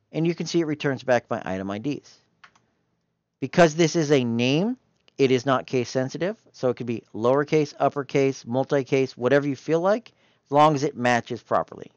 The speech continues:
It has to match. Item I D is one word here, but if I was to do item space I D in Ranmar example, well, we're gonna get back nothing.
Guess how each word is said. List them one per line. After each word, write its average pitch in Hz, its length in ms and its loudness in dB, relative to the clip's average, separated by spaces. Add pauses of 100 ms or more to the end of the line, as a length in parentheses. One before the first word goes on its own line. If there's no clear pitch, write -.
It 160 80 -2
has 196 180 4
to 208 80 -8
match. 147 460 0 (320)
Item 156 260 6
I 151 80 6
D 139 160 2
is 123 100 2
one 127 280 -2
word 127 220 -4
here, 180 360 -4 (540)
but 123 60 -10
if 120 60 0
I 143 100 6
was 123 120 -2
to 120 100 -12
do 117 200 -8
item 110 320 0
space 135 440 -4
I 143 100 2
D 143 340 0 (140)
in 131 140 -12
Ranmar 127 400 0
example, 117 520 -4 (600)
well, 180 160 0
we're 175 100 0
gonna 165 140 2
get 147 100 -2
back 127 180 4
nothing. 117 480 -2